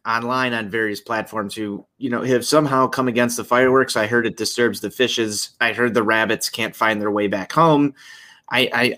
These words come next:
understand it upsets your dogs. My dog hasn't slept in two days. He slept all day today. It was glorious. Um, he, he was finally getting some rest during the day today. I understand that it, it can affect your pets, and I'm sensitive to that.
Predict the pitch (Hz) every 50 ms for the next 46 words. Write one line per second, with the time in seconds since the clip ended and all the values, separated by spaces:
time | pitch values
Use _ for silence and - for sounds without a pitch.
0 | 123 123 123 117 120 117 - - - 120 117 117 110 110 104 107 104 87 - -
1 | 110 104 - - 98 92 87 101 98 98 92 85 85 - - 110 123 139 131 127
2 | 131 131 127 123 127 104 - - _ - - 120 110 110 98 117 117 117 - -
3 | 117 107 101 - 98 98 92 - 104 98 90 95 90 87 - 120 117 117 - 101
4 | 101 - - - - 101 95 98 87 95 95 92 87 87 87 87 87 87 80 _
5 | 98 92 - - 104 110 117 131 139 147 147 139 135 - - - - - - -
6 | - - - 113 110 107 107 107 107 104 90 - - 120 113 104 101 95 - 113
7 | 104 95 80 _ 110 107 101 - - - 110 113 113 110 110 110 98 113 110 110
8 | 104 98 - - 101 95 98 98 98 98 - - - 107 101 98 95 95 87 101
9 | 101 98 92 85 101 101 101 95 - 107 104 104 117 120 123 120 - - 175 180
10 | 135 104 95 101 - 127 - 85 - - 117 123 - - 160 160 - - - 147
11 | 156 - - - 139 - - - - - - - - - - - 101 104 98 101
12 | 98 - 104 101 101 98 - - 113 101 95 - - 92 - 98 87 - - -
13 | 95 107 127 131 - -